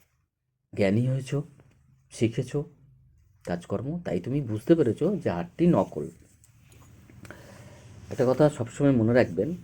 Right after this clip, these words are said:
যে এই পৃথিবীতে প্রকৃত জ্ঞান ছাড়া তুমি যা কিছু দেখছো, যা কিছু ভাবছো, সবটাই ওই হীরের হারের মতো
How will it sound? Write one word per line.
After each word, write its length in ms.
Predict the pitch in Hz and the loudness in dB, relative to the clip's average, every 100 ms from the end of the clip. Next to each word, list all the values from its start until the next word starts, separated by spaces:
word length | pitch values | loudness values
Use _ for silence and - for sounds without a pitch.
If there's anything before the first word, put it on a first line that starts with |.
| - - - - - - - - | -16 -20 -18 -18 -16 -16 -16 -14
যে 140 | 101 - - | -14 -4 4
এই 200 | 139 175 | 4 4
পৃথিবীতে 500 | 139 - 185 - - - - - - - - - | 0 2 2 2 -4 -8 -14 -16 -16 -18 -16 -2
প্রকৃত 320 | 123 139 147 | 0 2 4
জ্ঞান 380 | 147 107 98 139 | 4 4 2 0
ছাড়া 320 | - 95 - - - - - - - | -2 -6 -8 -14 -20 -20 -20 -20 -10
তুমি 200 | - 165 170 - | 0 2 2 -2
যা 320 | 95 95 143 - | -4 -2 -4 -6
কিছু 220 | 175 160 | -2 0
দেখছো, 420 | - - - - - - - - | 2 -2 -8 -18 -20 -20 -20 -10
যা 380 | 95 107 113 139 - | 0 2 4 2 -2
কিছু 220 | 175 170 | 0 0
ভাবছো, 380 | 104 87 - - - - - - - _ _ _ _ | 0 -6 -8 -12 -18 -20 -20 -20 -20 _ _ _ _
সবটাই 640 | - - 87 98 110 165 | -8 -4 -4 0 0 2
ওই 180 | 113 113 110 - - - _ _ _ | 2 0 0 -10 -20 -20 _ _ _
হীরের 320 | 98 113 131 | -2 2 2
হারের 320 | 117 92 98 113 | 0 -2 -2 -2
মতো 340 | 110 - 82 | -2 -4 -6